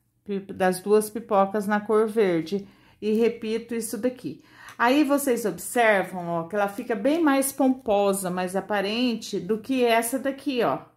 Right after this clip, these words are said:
que eu fiz. Não que não fique, ó, bonito, ficou. Mas, olha,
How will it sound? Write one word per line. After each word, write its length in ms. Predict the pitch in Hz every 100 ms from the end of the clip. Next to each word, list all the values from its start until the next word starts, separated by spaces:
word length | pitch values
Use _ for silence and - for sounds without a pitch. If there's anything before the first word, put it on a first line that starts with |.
| _
que 100 | 214
eu 80 | 208
fiz. 360 | 208 185 185
Não 180 | 214 247
que 100 | 339
não 140 | 440 466
fique, 320 | 370 339 285
ó, 160 | 240
bonito, 580 | 233 269 277 220 180 156
ficou. 580 | 147 233 233 226 165 - - - -
Mas, 220 | 180 180 196
olha, 480 | 196 135 139 170